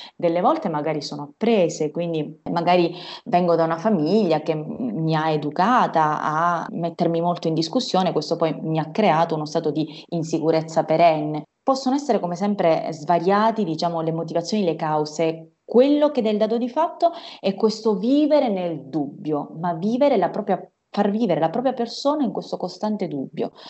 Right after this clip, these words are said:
È come se vivessimo con un fucile alla gola puntata.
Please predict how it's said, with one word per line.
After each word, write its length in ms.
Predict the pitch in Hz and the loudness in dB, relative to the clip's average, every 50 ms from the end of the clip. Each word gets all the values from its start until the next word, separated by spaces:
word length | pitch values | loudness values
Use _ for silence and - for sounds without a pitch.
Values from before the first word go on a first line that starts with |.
| - - - - - | -18 -18 -18 -14 -12
È 120 | - 196 | -10 -4
come 220 | - 247 254 269 | 0 2 2 2
se 200 | 262 - - 220 196 | 2 2 2 2 2
vivessimo 880 | 180 208 202 208 220 233 226 - - - 247 240 247 247 180 180 - - | 4 2 4 4 2 2 0 -2 0 2 4 6 6 4 4 2 -2 -4
con 360 | - 190 190 196 196 190 185 | -2 0 0 0 0 0 0
un 280 | 185 185 185 190 190 190 | 0 0 0 0 -2 -2
fucile 500 | - 208 202 202 - 220 233 226 233 226 | -2 -2 -2 0 0 0 2 4 4 4
alla 400 | 202 190 180 180 175 175 170 165 | 4 4 4 2 2 2 2 2
gola 220 | 165 180 175 175 | 2 2 2 0
puntata. 640 | 180 180 175 170 160 160 147 139 139 - 165 160 - | 0 -2 -6 -6 -4 -4 -4 -4 -4 -6 -8 -8 -10